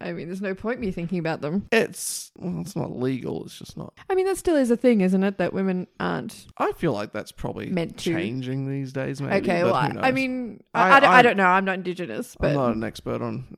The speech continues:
Speaker 2: Aboriginal culture in any means. Most of
Speaker 1: No,
Speaker 2: my
Speaker 1: same.
Speaker 2: education actually came from when I went to Adelaide to see Red.
Speaker 1: <laughs>
Speaker 2: This I mention every episode, apparently.
Speaker 1: Senpai.
Speaker 2: <laughs> Jesus Christ. I went to the museum there and they had a really good exhibit. Well, not exhibit, they had, like, a,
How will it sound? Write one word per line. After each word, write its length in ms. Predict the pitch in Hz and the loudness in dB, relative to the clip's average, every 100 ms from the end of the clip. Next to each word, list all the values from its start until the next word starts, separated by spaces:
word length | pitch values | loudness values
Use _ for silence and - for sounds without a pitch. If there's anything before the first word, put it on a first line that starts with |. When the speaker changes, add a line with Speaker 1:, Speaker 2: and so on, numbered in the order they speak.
| - | -10
Speaker 2:
Aboriginal 500 | 120 123 131 123 127 | -6 -6 -6 -8 -8
culture 380 | - 131 - | -10 -10 -8
in 200 | 123 127 - | -8 -8 -10
any 140 | 127 131 | -10 -8
means. 340 | 131 135 - | -6 -8 0
Most 280 | 165 170 - | 4 4 4
of 40 | 202 | 2
Speaker 1:
No, 100 | 170 | 4
Speaker 2:
my 180 | 131 | 0
Speaker 1:
same. 200 | 127 120 139 | -2 -4 -6
Speaker 2:
education 500 | 123 - 151 147 127 | -8 -4 -4 -4 -6
actually 200 | - 131 | -8 -10
came 260 | 143 127 | -8 -8
from 360 | 123 131 131 143 | -8 -8 -8 -8
when 120 | 147 | -8
I 60 | 135 | -6
went 140 | 139 | -8
to 140 | - - | -8 -6
Adelaide 440 | 302 160 - 156 - | -4 -4 -4 -8 -10
to 100 | - | -14
see 180 | - 208 | -8 -4
Red. 320 | 135 113 185 - | -2 -4 -6 -4
Speaker 1:
<laughs> 100 | - - | 4 4
Speaker 2:
This 180 | - - | 8 8
I 60 | 185 | 8
mention 280 | 156 - 131 | 4 6 2
every 180 | 135 135 | 2 0
episode, 240 | 135 131 | -2 -4
apparently. 360 | 123 123 131 151 _ _ | -4 -4 -4 -8 _ _
Speaker 1:
Senpai. 320 | - - 233 - - - _ 175 | -12 -10 -6 -6 -8 -20 _ 2
Speaker 2:
<laughs> 800 | - - 247 403 - - - 254 | 4 4 8 8 8 -8 0 2
Jesus 340 | - 269 - | 4 0 -2
Christ. 320 | - 269 - 302 - 339 - 359 - _ | -4 -4 -2 -6 -2 -6 -4 -6 -6 _
I 120 | - | 2
went 120 | 208 202 | 4 4
to 40 | |
the 60 | 185 | 4
museum 320 | 156 143 135 | 2 2 0
there 220 | 160 127 | 0 -2
and 100 | 117 | -2
they 80 | 147 | -4
had 100 | 135 | -4
a 40 | |
really 380 | 127 127 135 127 | -6 -6 -6 -6
good 360 | 131 131 131 - | -4 -4 -6 -12
exhibit. 400 | 139 131 147 120 - _ 185 | -12 -4 -4 -4 -8 _ -2
Well, 80 | |
not 100 | 262 285 | 2 2
exhibit, 220 | 190 147 | 2 0
they 60 | |
had, 80 | 143 | 0
like, 140 | 143 | -4
a, 40 | 127 | -6